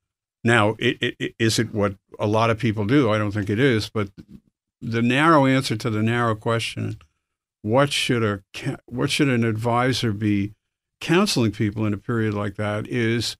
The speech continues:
is A, continue to work your plan. B, you're getting some kind of a big intermediate to longer term sale. You'll never see these prices again.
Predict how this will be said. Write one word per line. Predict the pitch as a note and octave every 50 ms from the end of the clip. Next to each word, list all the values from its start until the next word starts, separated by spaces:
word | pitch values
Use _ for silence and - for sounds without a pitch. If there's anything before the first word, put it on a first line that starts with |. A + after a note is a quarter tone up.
| _ _ _ _ _ _ _ _
is | - A#2 A2+ B2 - -
A, | D3 D3 D3 D3 C#3+ D3 C#3
continue | C#3+ - B2+ A#2 A2 - D#3 D3+ D3 C#3 C3+
to | C3 B2+
work | A2+ A#2 A#2 A#2 A2 -
your | A#2 G#2+
plan. | G#2+ - - - A#2+ A2+ G2+ F2+ E2+ F2 F#2 G2+ G#2 G#2 - _ _ _ _ _ _ _ _ _ - - - A#2+
B, | A2 B2+ C#3+ D3+ D3 C#3+ C3+ C3 C3 C3+ C3 - - _ _
you're | - A2+ A#2 A2+
getting | G#2 B2+ C#3 - - B2 A#2+ A2+
some | - - - D3 D3 D#3 D#3
kind | D3+ - C#3 B2+ B2 A#2+
of | A#2 G#2+
a | A2 G#2 G#2
big | G2+ F#2+ G2+ G#2+ B2+ B2+ C3 C3 B2+ A#2+ A#2+ A2+ A#2+ A2+ G#2+ - _ _ _ _ _ _ _ _ _ _ _ _ _
intermediate | - C#3+ D3+ E3 C#3+ - D#3 C#3 B2+ B2+ C3 C3 C3 C3 B2+ A#2+ A#2 A2 -
to | - - - B2+ A#2 A2
longer | G#2+ G#2+ A#2 B2 C3+ C#3+ D3 C#3+ C3+ B2
term | A2+ G#2+ - C3+ C3 A#2+ A#2 A2+ A2+ A2
sale. | G#2+ - - - - C#3 C3 C3+ B2 F#2+ F#2 F#2 G#2
You'll | G#2 G#2 A#2+ A#2+
never | B2 B2+ C#3+ D#3+ F3+ E3+ D3 A#2
see | - - C3 A#2
these | G2+ F#2+ F2+ -
prices | - - G#2+ G#2 G2 F#2 - - G2 F2
again. | F#2 G2 G#2+ C3+ D3+ D3+ A#2+ G2+ G#2 A2+ B2+